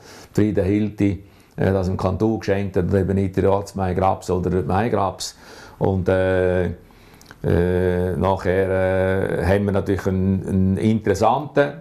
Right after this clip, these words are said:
Prozess miteinander durchgemacht. Und ich meine jetzt, äh, das Programm, das wir heute haben mit dem Museum zusammen, ist, ist ausgewogen.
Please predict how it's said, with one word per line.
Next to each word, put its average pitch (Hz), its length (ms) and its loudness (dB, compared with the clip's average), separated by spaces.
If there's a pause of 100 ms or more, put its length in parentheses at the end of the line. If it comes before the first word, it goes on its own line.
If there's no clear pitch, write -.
Prozess 123 880 -2 (140)
miteinander 117 600 2
durchgemacht. 110 760 0 (560)
Und 95 720 -2 (1000)
ich 104 140 2
meine 95 340 -2
jetzt, 95 340 -2
äh, 98 540 2 (460)
das - 340 -6 (100)
Programm, 104 420 2
das 98 240 -2
wir 98 100 0
heute 95 280 0
haben 98 100 -2
mit 92 160 -2
dem 92 80 0
Museum 95 440 0
zusammen, 92 360 0
ist, 87 220 -2
ist 87 180 0
ausgewogen. 135 720 0